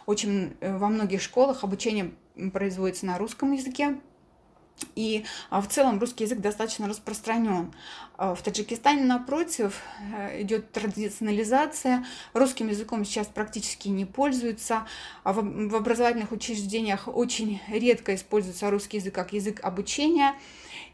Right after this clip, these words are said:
И, э, в целом отношение к русским и к русскому языку достаточно негативное. И хотя сейчас, э, исследователи не наблюдают открытых конфликтов по отношению к русским, но в целом латин-, латентная напряжённость сохраняется.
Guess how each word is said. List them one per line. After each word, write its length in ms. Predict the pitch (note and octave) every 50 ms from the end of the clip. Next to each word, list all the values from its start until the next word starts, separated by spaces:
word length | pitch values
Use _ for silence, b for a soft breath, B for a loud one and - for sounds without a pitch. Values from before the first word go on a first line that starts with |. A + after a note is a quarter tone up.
| - - -
И, 140 | B3+ A#3 A#3
э, 340 | - - G#3+ G#3 G3+ G3+ G#3
в 80 | G3+ -
целом 500 | - - C#4+ C#4+ D#4 D#4 D4+ C4+ B3 B3
отношение 640 | G#3+ G#3+ - G#3 G#3+ A3+ - - A#3+ A3 G#3 G3+ G3
к 80 | -
русским 400 | A#3 C4 B3+ B3+ - - G#3 G3+
и 80 | G3+ G3
к 80 | -
русскому 320 | G#3 A3 - - - G#3+ G#3+
языку 340 | G3+ G#3 A#3 A#3+ - D4 D4
достаточно 480 | A#3+ D4 C#4+ - A3+ A3+ - - B3
негативное. 800 | A3+ A3+ A3 G#3 A#3 B3 B3+ B3 - A3+ G#3 F#3+ F#3 E3 D#3 D#3 B B B B B B
И 80 | - G3+
хотя 480 | - A#3+ A#3 A#3+ - B3+ A3+ A3 G3+
сейчас, 720 | G#3 - - G#3+ G#3 - B3+ G#3+ G3+ F#3+ - - - - -
э, 560 | - - - - - - G3+ F#3+ F#3 - G#3
исследователи 480 | G#3 - B3 G#3 G#3 G#3+ G#3 - A3 G#3+
не 180 | G#3 G#3+ A#3+
наблюдают 640 | B3+ B3 G#3 F#3+ G3+ G#3 G#3+ C4+ E4+ F4 C#4 B3+ B B B B B B B
открытых 560 | - A3 G#3+ - - B3 B3+ B3 - F#3+ F#3+
конфликтов 520 | - F#3+ G3 G#3+ - - D#4+ - - B3+ B3+
по 120 | - G#3
отношению 420 | G3+ G#3 G3 G3+ - G#3+ G3+ F3+
к 80 | F#3 -
русским, 380 | G#3 B3 B3+ B3+ - - G3 B B B B B
но 100 | - G#3+
в 80 | G3+ G3+
целом 320 | - - D4 D4+ C4+ A#3+ G#3
латин-, 460 | G#3 G#3+ G#3 G#3+ - B3+ A#3 G#3+ A3 -
латентная 500 | - G#3 A3 A3+ - B3 G#3+ G#3 G3+ F#3+
напряжённость 640 | F#3+ F#3 F#3 G3+ G3+ G#3 A3+ B3 B3+ B3 B3 - -
сохраняется. 720 | G3 - - G#3 A3 G#3 G3 F3+ E3+ F3 - - -